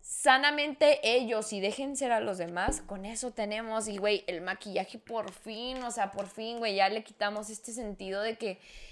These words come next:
"Ay, es que no, mira, te ves muy, muy pálida, ponte rubor". O, "Ay, no, es que las pestañas", lo que decías, ¿no? De,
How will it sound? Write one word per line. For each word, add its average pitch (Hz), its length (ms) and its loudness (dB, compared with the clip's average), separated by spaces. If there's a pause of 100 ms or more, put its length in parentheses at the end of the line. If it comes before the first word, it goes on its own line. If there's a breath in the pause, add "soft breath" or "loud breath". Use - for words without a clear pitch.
(300 loud breath)
"Ay, 247 540 4
es - 120 -4
que 254 140 2
no, 220 420 2
mira, 269 540 6
te 330 120 6
ves 247 220 4
muy, 254 340 -2
muy 240 240 -2
pálida, 285 920 8
ponte 190 380 0
rubor". 208 640 4 (240 soft breath)
O, 214 240 8
"Ay, 254 320 8
no, 311 180 0
es 311 120 0
que 320 100 -2
las 339 160 4
pestañas", 254 440 0
lo 208 100 0
que 196 80 -6
decías, 202 240 2
¿no? 202 120 -2
De, 196 180 0